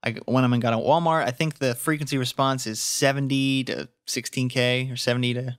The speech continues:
eighteen K. I, I don't know, honestly. Um, they don't sound that great. Now, why? Why, you might ask, you know, 'cause, uh, there are people with better systems than this.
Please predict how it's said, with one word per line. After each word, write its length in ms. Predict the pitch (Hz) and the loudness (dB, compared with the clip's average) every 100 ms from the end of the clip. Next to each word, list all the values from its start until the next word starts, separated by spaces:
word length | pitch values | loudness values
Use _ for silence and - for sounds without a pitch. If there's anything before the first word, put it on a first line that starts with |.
| - | -4
eighteen 380 | 127 120 131 127 | -4 -2 -2 -2
K. 320 | - 127 127 | -4 -4 2
I, 180 | 160 - | 2 2
I 120 | 127 | 0
don't 140 | 127 107 | 0 -2
know, 240 | - 127 - | -6 -8 -2
honestly. 580 | 110 120 - - 127 - _ - - _ _ _ _ - 120 | -2 -2 -6 -8 -10 -14 _ -20 -20 _ _ _ _ -12 -2
Um, 680 | 117 110 104 110 117 113 - _ _ _ _ _ _ _ _ _ _ - | 0 0 -2 -2 -4 -6 -10 _ _ _ _ _ _ _ _ _ _ 4
they 100 | 180 | 6
don't 180 | 202 - | 6 4
sound 260 | 185 160 | 0 2
that 140 | 123 73 | 0 -2
great. 280 | 110 - - - - - | -8 -8 -12 -18 -12 -4
Now, 200 | 170 170 | 0 0
why? 640 | 160 180 135 110 127 131 | 2 0 -2 -6 -10 -10
Why, 280 | - 135 165 | 0 4 4
you 120 | 143 | 2
might 140 | 120 110 | -2 -2
ask, 340 | 104 120 - | -4 -6 -6
you 80 | 120 | -6
know, 140 | 113 | -6
'cause, 200 | 127 127 - - | -6 -8 -8 -14
uh, 120 | - | -4
there 200 | - 226 | -2 0
are 80 | 180 | 0
people 300 | 220 226 147 | 0 2 0
with 160 | 127 | 2
better 180 | 151 151 | 2 2
systems 480 | 139 - - 120 - | 0 -4 -6 -8 -8
than 100 | - | -12
this. 360 | 71 - - | -16 -16 -16